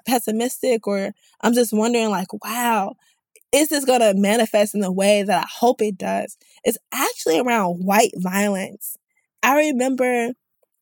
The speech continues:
when Sandy Hook happened and a white gunman walked into an elementary school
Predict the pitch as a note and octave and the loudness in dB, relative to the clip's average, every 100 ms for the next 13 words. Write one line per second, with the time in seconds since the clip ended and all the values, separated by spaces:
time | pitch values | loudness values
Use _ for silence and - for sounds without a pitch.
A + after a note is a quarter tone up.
0 | _ _ - A#3+ A3 - A3+ B3+ C4+ A3 | _ _ 0 2 2 2 0 0 -2 0
1 | B3 - A3 A3 G#3 - _ _ _ _ | -2 0 -2 -2 -6 -8 _ _ _ _
2 | - A3 A3 G#3+ G#3+ G3 G3 G#3+ C4+ A#3 | -4 2 2 2 0 0 2 4 2 2
3 | A3 B3+ A#3 G#3+ F#3 G3+ A3 B3 - B3 | 2 2 2 0 -2 0 0 0 -2 -4
4 | - A3 A3 G3+ - G#3 A#3+ A3+ A3+ - | -4 -2 0 0 -2 0 2 2 0 -2
5 | B3 - G3 F#3+ G#3+ | -10 -6 -4 -4 -6